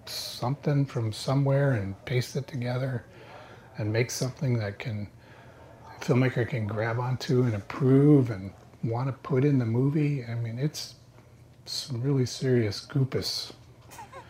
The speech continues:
<laughs> And that's what happened on the Miles movie, and that's what happened on the Jonah Hill movie. I mean, the Jonah Hill movie was much more straightforward. We had put in sound effects and normal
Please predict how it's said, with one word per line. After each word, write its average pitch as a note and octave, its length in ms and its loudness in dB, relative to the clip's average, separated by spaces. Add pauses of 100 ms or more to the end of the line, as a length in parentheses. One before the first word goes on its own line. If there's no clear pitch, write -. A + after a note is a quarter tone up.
(340)
<laughs> C4+ 80 -14 (1700)
And A#2+ 320 4 (300)
that's B2+ 280 6
what C#3 120 4
happened A#2+ 340 4
on A2 140 -2
the A2 80 0
Miles B2+ 580 0
movie, G#2+ 340 0
and A#2+ 200 -4
that's A#2+ 240 -4
what A2+ 120 -2
happened A#2 360 -4
on A#2 140 -6
the A2+ 80 -4
Jonah A#2+ 300 -6
Hill C#3+ 180 0
movie. G2+ 280 -2 (480)
I C#3 40 0
mean, A#2 180 2 (180)
the C#3+ 60 2
Jonah F#3+ 240 6
Hill D#3+ 100 8
movie B2 240 8
was G#2+ 240 -2
much B2 260 0
more G2+ 120 -4
straightforward. G2+ 600 -6 (680)
We C3+ 120 6
had C3 140 8
put A2+ 160 2
in G2+ 180 -2
sound C3 300 -2
effects A2+ 460 -6
and G#2 240 -12 (380)
normal B2 420 2